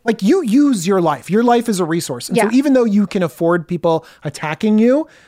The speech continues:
Speaker 1: uh, this is a big deterrent. No one wants to swing into your pest where you're just like, "Okay,
Speaker 2: Sure, whatever.
Speaker 1: you know, chump, draw a card." Like,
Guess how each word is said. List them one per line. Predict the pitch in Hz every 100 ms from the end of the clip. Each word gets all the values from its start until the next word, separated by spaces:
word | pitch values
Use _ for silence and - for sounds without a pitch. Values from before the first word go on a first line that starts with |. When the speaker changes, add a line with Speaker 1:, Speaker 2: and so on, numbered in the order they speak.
| -
Speaker 1:
uh, | 190 180
this | 220 269
is | 339
a |
big | 180 226 202
deterrent. | 190 - 277 151 131
No | 196 214
one | 311 330
wants | 226 302 269 -
to | 185
swing | - 180 220
into | 233 220
your | 180
pest | 156 214 240 - 170
where | 175
you're | 175
just | 165 165
like, | 147
"Okay, | 139 190 170 165 202 - - - 147
Speaker 2:
Sure, | 277
whatever. | 240 262 214 202
Speaker 1:
you | 196
know, | 180 202 156
chump, | - 226 196 220 - - -
draw | 165 180
a | 175
card." | 190 185 139 123 _ _ -
Like, | 220 214